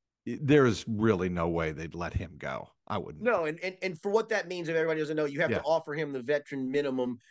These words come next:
Speaker 2: And once you make that offer, and I actually think they'll offer him a little more than that, just as a pat on the back. They don't have to. I mean,
Speaker 1: Right.
Speaker 2: it's, it's, it would be a
Speaker 1: Two million?
Speaker 2: nice thing to do. They,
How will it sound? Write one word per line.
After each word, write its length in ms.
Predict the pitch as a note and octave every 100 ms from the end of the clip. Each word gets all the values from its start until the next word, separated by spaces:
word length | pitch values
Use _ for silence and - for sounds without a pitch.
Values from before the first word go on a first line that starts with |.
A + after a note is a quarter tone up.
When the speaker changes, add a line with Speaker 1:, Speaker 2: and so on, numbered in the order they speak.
| -
Speaker 2:
And 160 | - B2+
once 280 | C3+ D3+ -
you 60 |
make 280 | C3+ C#3+ C#3+
that 160 | C#3+ C3
offer, 300 | C#3 C#3 C3+
and 60 | C3
I 60 |
actually 220 | D#3+ D3
think 180 | B2 B2
they'll 160 | A#2 A#2
offer 220 | B2+ B2+
him 80 | A2+
a 60 |
little 320 | A2+ B2 B2+ A#2+
more 220 | A2+ A#2
than 180 | A2 A2
that, 240 | A2+ A2+
just 160 | A#2 -
as 100 | G#2+
a 60 |
pat 240 | G#2+ A#2+ A#2
on 40 |
the 60 | G#2
back. 240 | A2+ A#2
They 100 | A2
don't 220 | D3 E3+
have 220 | F#3+ C4+ -
to. 260 | A2 G2+ A2+ - -
I 120 | B2+
mean, 120 | A#2+
Speaker 1:
Right. 100 | C#3
Speaker 2:
it's, 200 | G2 -
it's, 260 | C#3 - - B2
it 260 | - B2 D3+
would 120 | C#3
be 100 | C3+
a 40 |
Speaker 1:
Two 40 | G3+
million? 180 | E3 D#3+
Speaker 2:
nice 120 | G#3
thing 160 | F#3
to 80 | C#3+
do. 180 | C#3 E3
They, 160 | C3+